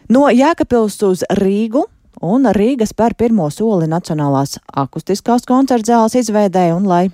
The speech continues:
pārveidotu Kongresu namu, šodien izsludina starptautisku metu konkursu pirmo kārtu, un to tieši šobrīd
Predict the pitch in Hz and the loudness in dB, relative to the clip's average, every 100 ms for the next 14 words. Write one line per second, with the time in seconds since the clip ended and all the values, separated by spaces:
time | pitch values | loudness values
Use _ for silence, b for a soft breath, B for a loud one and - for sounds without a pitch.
0 | - 160 175 185 165 156 151 - - 170 | -4 -2 0 0 0 0 -4 -4 -2 0
1 | 220 170 - 175 175 156 - 202 180 156 | 0 -2 -4 -2 -2 -2 -2 0 0 -2
2 | 170 - 170 156 151 151 175 170 - 143 | -2 -2 -2 -2 -4 -2 -2 -2 0 -2
3 | 135 143 - 147 147 160 147 147 147 156 | -2 -4 -4 -4 -4 -4 -6 -4 -2 -2
4 | 135 - 151 147 131 139 151 233 196 151 | -4 -2 -2 0 -2 0 0 0 -4 -4
5 | 127 - 139 127 - 151 226 254 | -6 -4 -4 -4 -4 -4 0 -2